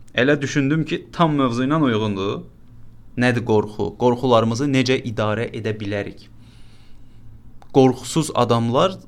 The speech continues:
uğurlu olurmu? Yoxsa qorxan adamlar uğurlu olur? Bax,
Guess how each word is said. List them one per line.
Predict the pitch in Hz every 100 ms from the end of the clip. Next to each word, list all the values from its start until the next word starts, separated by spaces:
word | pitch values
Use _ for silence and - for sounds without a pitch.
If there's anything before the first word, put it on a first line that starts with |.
| -
uğurlu | 123 120 120 143
olurmu? | - 127 131 123 107 117 151 214 - - - - - - - - - -
Yoxsa | 78 - 135 151 -
qorxan | 135 113 120 110
adamlar | 101 98 101
uğurlu | 85 85 - -
olur? | - 135
Bax, | -